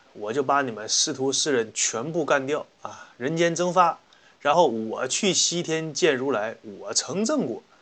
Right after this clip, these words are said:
这短短的几句对话，我们就看得出来，这个黄眉怪根本就看不上什么一个月五千块的收入，什么五险一金，这些东西对他这种背景的人来说小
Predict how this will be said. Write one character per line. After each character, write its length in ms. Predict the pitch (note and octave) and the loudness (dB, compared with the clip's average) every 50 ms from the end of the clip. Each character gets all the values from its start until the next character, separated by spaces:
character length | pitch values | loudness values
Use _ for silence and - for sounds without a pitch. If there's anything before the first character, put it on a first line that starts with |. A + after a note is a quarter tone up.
| _ _ _ _ _ _ _ _ _ - _ _ _ _ _ _ - | _ _ _ _ _ _ _ _ _ -20 _ _ _ _ _ _ -4
这 120 | - A#3+ A#3+ | 0 0 0
短 400 | A#3+ - - F#3 G#3 B3 C#4 D4 | 0 2 6 8 8 10 10 10
短 160 | C#4 G#3 F#3 | 8 8 10
的 100 | G3+ A#3 | 8 6
几 180 | A3+ A3+ - C3 | 6 4 0 -2
句 120 | A#2 C3+ B2+ | -2 -2 0
对 180 | C3 F#3+ E3+ | 4 4 4
话， 340 | C#3+ B2 D3 D#3+ C#3 C3+ B2 | 4 4 4 2 2 4 2
我 100 | A2 G#2 | 0 -2
们 120 | G#2+ A2+ | -4 -6
就 80 | A#2+ B2+ | -6 -6
看 300 | B2 - - - D3+ C#3+ | -6 -8 -8 -8 -6 -4
得 60 | B2 | -4
出 200 | A#2 A2 - - | -4 -6 -6 -6
来， 280 | A#2 G#2 G#2+ G#2+ G#2+ G#2 | -6 -4 -4 -4 -6 -6
这 160 | - - B2 | -6 -8 -8
个 200 | A#2 A2+ A2 G#2+ | -6 -6 -6 -6
黄 360 | G#2 - - - - B2 C#3+ | -8 -12 -12 -6 -2 -2 -2
眉 140 | D#3 D3+ C#3+ | 0 -2 -2
怪 320 | C#3 C#3 E3 D#3 C3+ A#2 | 0 2 2 4 4 2
根 340 | A2+ - - - G#3+ A#3+ A#3+ | -2 -2 2 2 4 4 4
本 220 | G3+ D#3+ A2+ G#2 G2 | 4 2 0 -2 -6
就 180 | - A#2+ A2+ A2 | -8 -6 -6 -6
看 340 | - - - - D#3+ D3 | -8 -8 -4 -4 -4 -2
不 100 | B2 A2+ | -2 -4
上 260 | A#2 - D3 C#3 B2+ A2 | -6 -4 -4 -6 -6 -6
什 140 | - - | -10 -10
么 260 | A2 A2+ A2+ A2 A2 G#2+ | -8 -8 -6 -6 -6 -6
一 140 | G#2 A2 | -8 -8
个 80 | A#2 C#3 | -8 -4
月 100 | C#3+ C3+ | -2 -2
五 220 | B2 A#2 G#2 G2 | -2 -4 -4 -8
千 220 | G2 - - B2+ C3 | -8 -8 -8 -8 -8
块 140 | B2+ C#3 C#3 | -8 -6 -6
的 100 | B2+ A#2 | -6 -4
收 220 | - - C#3 C3+ | -4 -4 -2 -2
入， 200 | C#3 D3 D3 B2 | -2 -2 -4 -6
什 140 | G#2+ - B2 | -6 -8 -6
么 80 | B2 B2 | -6 -6
五 180 | A#2 A#2 D3 | -6 -4 -4
险 240 | D#3+ C#3 A#2 G2+ G2 | -4 -4 -4 -4 -6
一 80 | G#2+ A2+ | -8 -8
金， 240 | A#2 C#3 C#3+ C#3 - _ _ - - - - - - - - _ _ | -8 -8 -8 -10 -12 _ _ -20 -20 -20 -20 -20 -20 -20 -20 _ _
这 280 | - - A3+ B3+ G#3+ D3+ | -2 0 2 2 2 2
些 220 | - - A2 G2+ | 0 0 -2 -4
东 260 | G2+ A2+ A2+ A2+ A2+ G#2+ | -2 -2 -4 -4 -4 -6
西 240 | G#2+ A2+ G#2+ G2+ | -8 -8 -10 -10
对 180 | F#2+ - B2 A#2+ | -6 -6 -6 -6
他 400 | B2 - - - E3 E3 D#3+ D#3+ | -6 -6 -4 2 4 4 4 4
这 100 | D#3 E3+ | 2 0
种 240 | D3+ C3 G#2 G2+ G#2 - | -2 -2 -2 -4 -8 -6
背 200 | - D3 C#3 C3+ | -2 -2 0 0
景 200 | A#2+ A2+ A#2+ G#2+ | -2 -4 -6 -10
的 80 | G2+ G2 | -10 -12
人 140 | G2 G2+ G#2+ | -12 -12 -10
来 160 | G#2+ G#2+ G#2+ | -10 -8 -8
说 180 | G#2 - A#2 G#2+ | -8 -10 -8 -4
小 300 | - - - - - | -2 0 0 0 -2